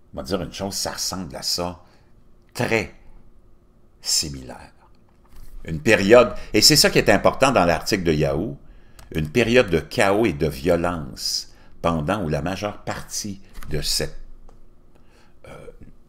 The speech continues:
hiver nucléaire, appelons-le comme ça, ben, ça serait l'anarchie.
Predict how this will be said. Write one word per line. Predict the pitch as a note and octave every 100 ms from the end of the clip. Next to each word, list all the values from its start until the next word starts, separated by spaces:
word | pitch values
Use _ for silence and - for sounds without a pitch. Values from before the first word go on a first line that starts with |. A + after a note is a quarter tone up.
| -
hiver | F2 E2+ E2+ E2+ D2+
nucléaire, | D2+ D2 D2+ F2 C#3+ D#2+ -
appelons-le | F2+ - F2 D2+ D2
comme | C2+ C2
ça, | - G#2 - - - - - - - _ _ _ - - - - -
ben, | - D#2 - - - - - - - - - - - - _ _ - - _ _ _ _ - - _
ça | - D2+
serait | - - F#2+ G2+ - - - - - - - - -
l'anarchie. | A#2+ D#2+ D2+ - - D#2